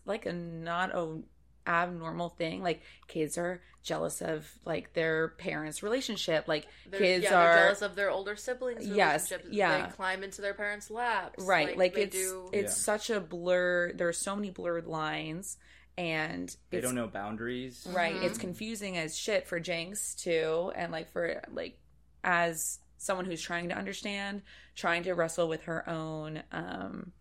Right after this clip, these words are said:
Speaker 1: very confusing feelings of, like, anger that she can't control and all that stuff.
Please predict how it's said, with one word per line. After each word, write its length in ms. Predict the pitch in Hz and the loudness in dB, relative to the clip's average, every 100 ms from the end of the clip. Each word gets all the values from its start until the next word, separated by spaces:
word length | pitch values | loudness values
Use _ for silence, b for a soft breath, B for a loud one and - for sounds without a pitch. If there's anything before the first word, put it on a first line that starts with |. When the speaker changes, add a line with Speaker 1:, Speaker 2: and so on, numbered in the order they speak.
| - - | -20 -16
Speaker 1:
very 500 | 165 170 165 165 160 | 0 4 4 4 0
confusing 580 | - 165 160 156 165 156 | -2 -6 -4 -6 -6 -6
feelings 640 | - 165 139 156 165 170 - | -6 -6 -4 -4 -6 -8 0
of, 240 | 165 156 | 0 2
like, 180 | 160 - | -2 -2
anger 320 | 160 156 160 | -4 -4 -2
that 120 | 165 170 | -2 -4
she 120 | 180 | -8
can't 200 | 170 - | -8 -8
control 640 | 170 - - - 87 - - | -8 -4 -2 0 -2 -4 -6
and 120 | 95 | -6
all 120 | 95 | -2
that 200 | - - | -2 -4
stuff. 440 | - 95 95 - | -2 0 -2 -4